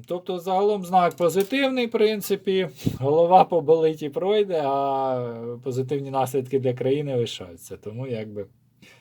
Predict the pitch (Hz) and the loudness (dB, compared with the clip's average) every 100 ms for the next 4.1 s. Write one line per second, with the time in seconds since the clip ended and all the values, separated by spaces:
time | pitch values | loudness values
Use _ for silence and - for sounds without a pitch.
0 | _ _ - 175 - 120 101 95 101 _ | _ _ -4 -2 0 0 0 -8 -14 _
1 | 208 214 113 101 87 - 95 90 90 - | 2 2 0 -6 -8 -14 -16 -16 -20 -18
2 | 95 - 92 90 _ _ - - - - | -18 -18 -18 -18 _ _ -18 -18 -18 -20
3 | - - 170 180 175 175 233 165 120 104 | -20 -4 0 4 4 8 10 10 6 0